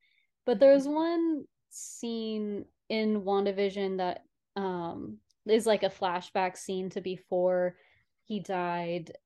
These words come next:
Speaker 1: of them at the Avengers compound, and he's trying to comfort her by doing re-, like, he did research to find the perfect meal from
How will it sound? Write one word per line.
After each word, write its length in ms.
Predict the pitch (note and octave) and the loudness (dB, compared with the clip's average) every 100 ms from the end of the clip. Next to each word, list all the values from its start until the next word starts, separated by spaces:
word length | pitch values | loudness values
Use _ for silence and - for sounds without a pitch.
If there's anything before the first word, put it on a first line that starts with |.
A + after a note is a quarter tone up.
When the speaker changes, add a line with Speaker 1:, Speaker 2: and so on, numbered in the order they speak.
| - | -8
Speaker 1:
of 440 | F#3 F3+ E3+ E3 - - - | -4 -2 -4 -6 -14 -20 -16
them 500 | G3 G3 F#3 F3 F3+ - | -6 -2 0 0 -2 -4
at 180 | F3 F3 | -6 -4
the 180 | F#3+ F3+ | -2 0
Avengers 500 | E3+ F3+ F3+ F3+ F3+ | 0 -2 -2 -2 -6
compound, 920 | - F#3+ F3+ F3+ G#3 G#3 G#3+ A3 A3 A3 - - | -4 -2 0 -2 -2 0 0 -2 -6 -8 -12 -4
and 560 | G3+ G3+ G3 G3 F#3+ - | 0 0 0 0 -4 -8
he's 720 | - - A3+ A3+ A3 G3 - - _ _ _ _ _ _ _ | -10 -6 -4 -2 -4 -4 -10 -16 _ _ _ _ _ _ _
trying 480 | - - A#3 B3 B3+ | -6 0 2 4 4
to 160 | A#3+ A3+ - | 4 0 -14
comfort 680 | - F#3+ F3+ - F#3 - - | -6 -4 -4 -4 -4 -4 -8
her 400 | - - - F#3 _ _ _ _ _ | -4 -4 -6 -10 _ _ _ _ _
by 800 | G#3 F3+ F#3 F#3 F#3 F#3 F3+ F3+ - _ _ _ _ - G#3 | -8 0 4 4 4 4 2 0 -8 _ _ _ _ -20 -4
doing 340 | A#3+ A3+ A3 | 0 2 2
re-, 220 | G#3 G3+ | 2 0
like, 160 | A3+ A3 | 2 2
he 100 | B3 | 0
did 220 | A3 B3+ | 6 6
research 640 | A#3 A#3+ A#3 - A3+ A3+ - | 6 0 0 0 0 0 -4
to 100 | G#3+ | -6
find 640 | - G#3 G3+ G3+ G3+ G3 _ _ _ _ _ _ | -2 0 0 0 -2 -6 _ _ _ _ _ _
the 120 | G#3+ F#3+ | -4 -4
perfect 720 | - A3+ G#3+ A3+ G#3 - - - | -2 0 2 4 2 0 -16 -16
meal 640 | - G#3+ A3 A3 G#3+ G#3 G3+ | -2 2 4 6 6 6 4
from 400 | - G#3 G3+ | 0 -2 -2